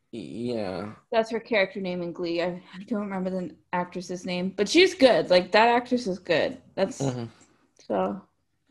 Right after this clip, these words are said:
Speaker 2: yeah.
Speaker 1: Wait,
Speaker 2: I know
Speaker 1: and her
Speaker 2: Neil
Speaker 1: la-
Speaker 2: Patrick Harris is in the second one.
Speaker 1: He's in, I think he's in the first one as well. I always consider
Speaker 2: Oh.
Speaker 1: those to be Neil Patrick Harris's paycheck movies.
Speaker 2: Oh, yeah,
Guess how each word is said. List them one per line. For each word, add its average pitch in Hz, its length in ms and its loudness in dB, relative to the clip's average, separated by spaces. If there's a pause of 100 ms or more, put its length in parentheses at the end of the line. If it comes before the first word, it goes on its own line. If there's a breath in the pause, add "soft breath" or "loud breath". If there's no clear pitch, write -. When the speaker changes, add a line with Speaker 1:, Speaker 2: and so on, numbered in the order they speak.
(100)
Speaker 2:
yeah. 196 200 -6
Speaker 1:
Wait, 220 100 6
Speaker 2:
I - 20 8
know 254 140 8
Speaker 1:
and 269 80 12
her 277 60 12
Speaker 2:
Neil 302 120 10
Speaker 1:
la- 269 60 8
Speaker 2:
Patrick 277 540 6
Harris 226 520 0
is 226 120 -4
in 214 100 -6
the 208 100 -6
second 208 400 -2
one. 311 180 -4 (580)
Speaker 1:
He's 139 240 4
in, 143 220 4
I - 60 -10
think 139 220 -4
he's 139 120 0
in 123 100 0
the 110 80 -2
first 117 260 0
one 120 120 0
as 110 140 -2
well. 117 360 2
I 139 140 10
always 175 240 10
consider 160 260 6
Speaker 2:
Oh. 135 40 10
Speaker 1:
those 131 220 8
to 127 80 -12
be 120 220 -6 (340)
Neil 139 240 8
Patrick 135 360 4
Harris's 120 380 4
paycheck - 480 2
movies. 98 500 -4 (720)
Speaker 2:
Oh, 233 100 6
yeah, 180 260 0